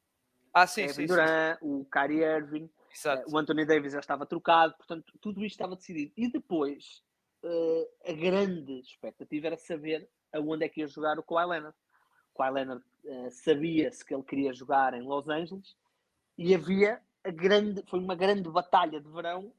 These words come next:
Speaker 2: se, eh, Kawhi, Lakers ou Clippers. Foi durante mais de uma semana, porque o Kawhi é uma pessoa super privada e ninguém sabia, ninguém fazia a menor ideia.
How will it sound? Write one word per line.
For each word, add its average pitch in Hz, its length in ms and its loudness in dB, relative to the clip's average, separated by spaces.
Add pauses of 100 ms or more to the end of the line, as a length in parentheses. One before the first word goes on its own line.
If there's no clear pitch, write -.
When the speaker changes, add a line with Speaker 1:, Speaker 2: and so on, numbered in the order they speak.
Speaker 2:
se, - 200 -16
eh, 175 460 -12 (600)
Kawhi, 180 500 4 (120)
Lakers 180 520 0
ou 185 100 -10
Clippers. 175 400 -12 (420)
Foi 143 320 -6
durante 147 480 -4
mais 165 360 -2
de 156 60 -10
uma 156 140 -8
semana, 170 540 -8 (800)
porque - 200 -18
o 139 40 -16
Kawhi 151 340 4
é 143 40 -2
uma 139 120 -6
pessoa 139 260 -6
super 139 280 -6
privada 139 460 -2
e 131 60 -10
ninguém 147 380 -2
sabia, 165 380 -6
ninguém 190 360 -6
fazia 190 220 -4
a - 20 0
menor 190 180 -4
ideia. 175 320 -4